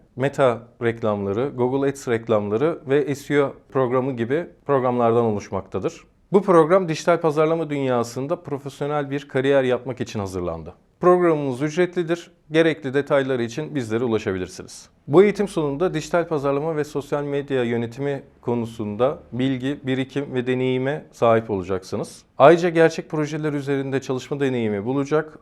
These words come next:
ve sektörde iş bulma ile ilgili daha deneyimli hale geleceksiniz. Evet, eğitim programımızı bitiren her katılımcıya shiftelet nokta net ve medya ortaklıklarında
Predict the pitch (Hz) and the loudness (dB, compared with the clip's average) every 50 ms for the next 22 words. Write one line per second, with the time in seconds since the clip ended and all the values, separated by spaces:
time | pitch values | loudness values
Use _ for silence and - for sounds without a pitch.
0 | _ - 135 135 139 - 151 139 143 - 151 139 131 127 131 147 156 160 147 151 | _ -2 -2 -2 0 -2 -4 -4 -2 2 2 2 2 2 2 0 0 0 -2 -4
1 | - 147 143 - - - - 135 131 135 135 139 139 135 127 117 113 120 135 139 | -6 -8 -8 -8 -10 -6 -4 -2 -2 -2 0 0 0 0 0 -2 -2 -2 -2 -2
2 | 139 127 127 123 143 160 165 - - - - 123 127 123 143 147 127 131 120 120 | -2 -2 -2 0 0 0 -2 -4 -8 -10 -2 0 0 2 2 0 0 0 0 0
3 | 123 123 117 123 117 131 135 117 117 139 139 135 120 110 107 107 - - - - | -2 -2 -2 -2 0 2 2 2 2 0 0 -2 -2 -2 -2 -6 -8 -10 -18 -20
4 | - - - - _ _ _ _ - 165 156 147 160 190 - - - - - - | -20 -20 -20 -20 _ _ _ _ 4 8 8 10 8 8 4 -2 -14 -18 -20 -20
5 | _ _ _ - - 135 143 147 147 175 156 - 165 156 147 143 143 147 143 143 | _ _ _ -2 0 2 2 2 0 -4 -6 -2 -2 -2 -2 0 -2 -4 -4 -4
6 | 143 139 131 135 143 139 143 135 - 143 131 131 131 135 147 151 151 143 147 - | -6 -6 -6 -6 -8 -6 -8 -6 -2 0 2 2 2 0 0 -2 -2 -2 -4 -8
7 | 127 - - 120 117 113 113 113 117 113 131 151 170 - - - 139 131 - 139 | -10 -8 -6 -6 -4 -4 -4 -2 -2 -2 -2 -2 -6 -10 -10 -12 -8 -4 -2 0
8 | 131 127 131 127 127 - - - 110 117 113 117 123 120 127 135 135 - - - | 0 0 -2 -4 -8 -18 -12 -6 -4 -4 -4 -2 -2 -2 -2 -2 -4 -6 -16 -20
9 | - _ - 123 127 131 135 131 - - - - 120 120 117 120 123 123 117 107 | -14 _ -2 0 2 2 0 -2 -6 -12 -12 -6 -2 -2 -2 0 0 0 2 2
10 | 107 104 - 117 107 110 - 107 - - 110 110 117 110 113 107 123 131 156 - | 0 0 0 -4 -4 -4 -6 -12 -6 -4 -2 -2 -2 -2 -2 0 0 0 0 0